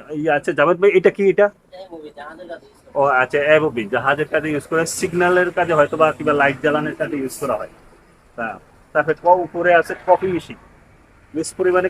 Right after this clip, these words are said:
Speaker 1: কফি মেশিন আছে। যারা কফি মেকার নিতে চান, তারাও এখান থেকে নিতে পারবেন কম প্রাইস লেভেলের ভিতরে,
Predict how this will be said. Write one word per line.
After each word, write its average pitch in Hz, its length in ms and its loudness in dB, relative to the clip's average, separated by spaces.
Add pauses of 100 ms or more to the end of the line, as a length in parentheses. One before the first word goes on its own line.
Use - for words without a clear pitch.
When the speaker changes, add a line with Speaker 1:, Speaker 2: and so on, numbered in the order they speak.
Speaker 1:
কফি 165 200 -4
মেশিন 175 300 -4
আছে। 208 260 -6 (600)
যারা 151 360 4
কফি 170 220 -2
মেকার 175 340 -2
নিতে 175 280 -8
চান, 175 240 -6
তারাও 147 320 0
এখান 139 240 -8
থেকে 151 160 -12
নিতে 139 220 -12
পারবেন 131 240 -8 (480)
কম 135 220 -6
প্রাইস 135 220 -2
লেভেলের 151 340 -4
ভিতরে, 160 380 -10